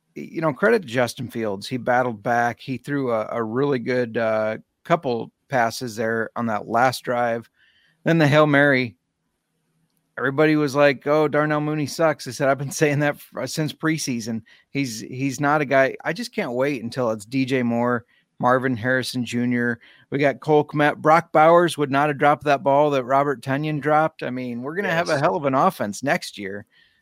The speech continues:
Speaker 1: Um, I know I keep joking that, "Oh, the Bears are still in it." I think they are done. I don't think they have a pr-, I mean, they have a, a small shot, but I don't think they're making the playoffs. They did bounce back, though.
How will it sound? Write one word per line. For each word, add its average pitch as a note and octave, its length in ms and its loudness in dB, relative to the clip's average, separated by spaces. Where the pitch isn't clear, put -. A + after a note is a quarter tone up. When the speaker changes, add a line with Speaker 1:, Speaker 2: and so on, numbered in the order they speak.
Speaker 1:
Um, G#2+ 520 -4
I C3 100 0
know C#3+ 140 4
I C3+ 100 4
keep C#3+ 220 -4
joking C3+ 420 2
that, A#2 320 -2
"Oh, B2 280 2
the A#2+ 80 -10
Bears C3 340 -4
are A#2+ 100 -4
still C3+ 320 -2
in C3 100 -2
it." B2+ 100 -4
I B2 100 2
think D3 260 -6
they G#2+ 120 -4
are A2 160 0
done. G#2 400 -4
I C3+ 80 0
don't C#3+ 140 0
think C3 240 -2
they A#2+ 200 -2
have A#2 160 -2
a A2 80 -4
pr-, - 260 -10
I - 60 -4
mean, B2 160 -2
they C3 140 0
have C#3 140 0
a, A2 260 -4
a A2 60 -8
small B2+ 680 -2
shot, - 420 -8
but G#2 140 -4
I B2 80 0
don't C3+ 180 -2
think C3 180 -4
they're A2+ 100 -4
making A2+ 260 -6
the G#2+ 80 -10
playoffs. D3+ 680 0
They E3+ 80 0
did G#3+ 120 -4
bounce G#3+ 240 0
back, F#3 300 0
though. G#2+ 240 -2